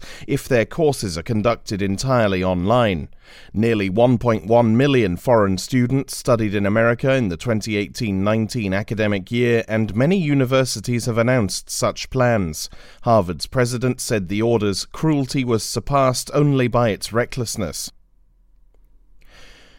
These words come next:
Rishi Sunak, Britain's Chancellor of the Exchequer, announced new plans to avoid mass unemployment in light of the covid nineteen crisis. The government will pay firms a one thousand pound,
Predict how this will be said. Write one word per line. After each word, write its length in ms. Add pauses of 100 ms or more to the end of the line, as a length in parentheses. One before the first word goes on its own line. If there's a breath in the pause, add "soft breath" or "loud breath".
(160 soft breath)
Rishi 340
Sunak, 680
Britain's 480
Chancellor 580
of 80
the 160
Exchequer, 640
announced 420
new 220
plans 480
to 140
avoid 400
mass 340
unemployment 800
in 180
light 260
of 140
the 80
covid 460
nineteen 560
crisis. 680 (480 loud breath)
The 80
government 500
will 140
pay 240
firms 480
a 80
one 320
thousand 480
pound, 440